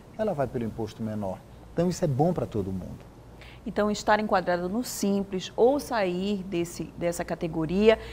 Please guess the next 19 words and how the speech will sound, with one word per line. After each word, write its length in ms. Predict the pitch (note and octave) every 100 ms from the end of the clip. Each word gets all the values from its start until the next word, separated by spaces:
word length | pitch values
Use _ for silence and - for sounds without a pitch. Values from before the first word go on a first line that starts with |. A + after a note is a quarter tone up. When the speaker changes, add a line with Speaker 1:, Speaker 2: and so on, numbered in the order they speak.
| - -
Speaker 2:
está 440 | F#3+ - G#3+ G3+ G#3
relacionado 720 | A3 A3 A3 G#3 F#3+ G3+ G3+
ao, 240 | G#3+ G#3 G3+
à 220 | F#3+ G3 F#3+
questão 340 | G#3 - G#3+
da 100 | G#3
proporcionalidade 880 | G#3 A3+ A#3+ - A#3 A3 F#3+ F#3 G#3+
do 80 | G#3
que 140 | B3+
se 120 | B3+
produz 600 | - C4+ G#3+ G3+ C4 C4
também 420 | - F#3 E3+ F3
na 120 | F3+ E3+
empresa, 480 | E3+ E3 D#3 E3
né? 120 | E3 E3+
De 120 | F#3
quanto 380 | - A3+ B3+ B3
se 140 | B3+
fatura. 560 | - G3+ - E3 D3+